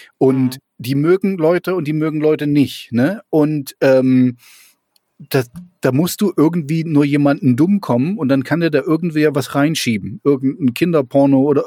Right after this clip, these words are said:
Speaker 1: irgendwas, ne? Ähm, das, also ich find das, ja, also keine Ahnung,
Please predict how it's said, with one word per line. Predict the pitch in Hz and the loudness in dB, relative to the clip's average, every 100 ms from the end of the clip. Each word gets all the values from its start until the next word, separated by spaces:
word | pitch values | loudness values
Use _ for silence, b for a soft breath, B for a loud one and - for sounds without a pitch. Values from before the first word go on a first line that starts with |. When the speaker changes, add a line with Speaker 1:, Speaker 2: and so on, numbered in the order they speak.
| - | 0
Speaker 1:
irgendwas, | 202 147 117 104 - - | 0 0 0 -2 -4 0
ne? | 135 190 B B B B - | 0 -2 B B B B 0
Ähm, | 135 131 127 120 _ _ _ _ _ _ _ _ 180 - | 0 2 -2 -4 _ _ _ _ _ _ _ _ -18 -6
das, | - - - _ | -6 -4 -10 _
also | - 110 120 127 _ | -6 0 0 0 _
ich | 139 - | -8 -6
find | - 147 143 | -2 0 0
das, | 120 - - _ - | -2 -6 -16 _ -4
ja, | 113 101 - | -2 -2 -2
also | 120 127 - _ | 0 -2 -4 _
keine | - 151 190 | -4 0 2
Ahnung, | 156 110 | 2 0